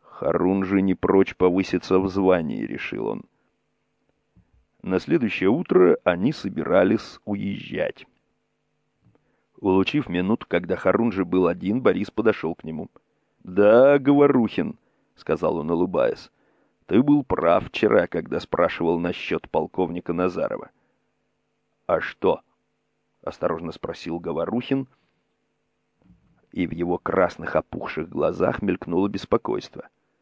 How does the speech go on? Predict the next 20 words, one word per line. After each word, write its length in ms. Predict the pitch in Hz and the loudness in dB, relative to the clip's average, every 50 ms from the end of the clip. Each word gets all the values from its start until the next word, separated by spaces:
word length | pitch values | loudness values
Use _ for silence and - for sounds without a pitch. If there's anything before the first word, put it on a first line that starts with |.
| _ _ _ _ _ _ _ _ _ _ _ _ _ | _ _ _ _ _ _ _ _ _ _ _ _ _
«А 200 | - - 87 90 | 0 2 2 2
то, 220 | 85 - - 113 113 | 4 4 4 4 4
что 280 | - - - 120 107 | 4 2 2 2 2
в 60 | 92 - | 2 0
чинах 540 | - - 104 104 104 113 117 110 101 113 | -2 0 2 2 4 4 4 2 2 2
мы 140 | 101 98 98 | 0 -2 -2
с 80 | - - | -2 0
тобой 400 | - 95 92 92 101 101 101 101 | 2 2 2 4 4 2 4 2
небольших, 760 | 101 98 98 98 95 90 90 - - 131 131 110 - - - _ _ _ _ _ _ _ _ _ _ _ _ _ - | 2 0 0 0 0 0 -2 -4 -2 0 0 0 -2 -6 -16 _ _ _ _ _ _ _ _ _ _ _ _ _ -4
рискуем 760 | - 90 92 92 87 - - - 113 123 127 113 98 95 98 | -2 0 0 0 -2 -4 -4 0 2 2 2 2 2 -2 -4
вместе, 680 | 95 95 107 120 131 131 - - - - - - - _ _ _ _ _ _ _ _ _ _ _ _ _ _ - | -2 -2 0 2 2 2 0 -4 -12 -14 -14 -14 -16 _ _ _ _ _ _ _ _ _ _ _ _ _ _ -8
а 220 | - - 78 76 | -2 -2 -2 -2
там, 480 | - - - 95 101 107 117 127 131 123 | 0 2 2 4 6 6 4 4 2 0
как 340 | - - 98 101 110 - 98 | 0 2 2 2 2 2 -2
на 160 | 95 90 87 | -4 -4 -2
нас 300 | 85 87 92 104 - - | -2 0 -2 -2 -2 -4
поглядят 800 | - - 90 87 85 82 82 76 71 87 90 90 90 - - - | -4 -4 -4 -4 -4 -4 -6 -4 -2 0 0 0 0 -2 -8 -12
те, 180 | - 67 80 - | -6 -2 -2 -2
кто 240 | - - - 78 73 | -2 0 0 0 0
повыше». 760 | _ - 62 62 64 62 60 62 76 - - - 104 - | _ 0 0 0 0 -2 -4 -6 -6 -4 0 2 2 2